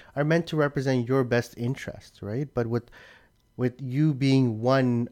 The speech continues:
of millions of residents and being one, um, factor or variable of a multitude of businesses and lobbyists, and,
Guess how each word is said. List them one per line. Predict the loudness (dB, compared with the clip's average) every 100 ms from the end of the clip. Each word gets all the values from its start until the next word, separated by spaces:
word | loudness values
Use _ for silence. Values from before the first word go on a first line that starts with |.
| -6
of | -4 -4 -8 -20 -20 _ _ _ _ _ 0
millions | 4 4 4 0 -2
of | -2
residents | -2 -4 -6 -6 -6 -10 -14
and | -10 -6 -2 -2 -4 -10 -20 _ -14 -2
being | 0 2 2 -2
one, | -4 -2 -2 0 -2 -4 -8 _ -10
um, | -4 -2 -2 -4 -10 _ _ _ -20
factor | -20 -4 0 0 -2 0 0
or | 2
variable | 2 4 4 0 -4 -4
of | -6 -8 -10 -14
a | -10 -8 -10
multitude | -6 0 0 0 -4 -2 -2
of | 0
businesses | 2 2 0 -4 -4 -4 -4
and | -6 -6 -2
lobbyists, | 2 2 0 -4 -6 -8 -12 -12
and, | -10